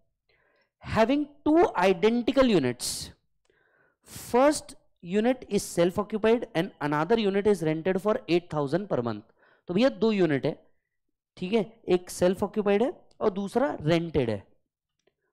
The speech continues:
मतलब दो यूनिट का कैलकुलेशन अलग अलग होगा। The rented was vacant for two months,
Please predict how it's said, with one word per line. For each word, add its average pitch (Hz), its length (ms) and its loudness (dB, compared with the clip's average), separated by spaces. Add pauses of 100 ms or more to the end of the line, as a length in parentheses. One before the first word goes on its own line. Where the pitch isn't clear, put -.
मतलब 160 240 -2
दो 160 140 0
यूनिट 175 280 -4
का 170 120 -2
कैलकुलेशन 170 540 -4
अलग 170 200 0
अलग 180 160 0
होगा। 180 240 -6 (1300)
The 247 160 4
rented 247 640 2
was 349 300 4
vacant 302 340 4
for 285 160 4
two 226 240 0
months, 127 340 -4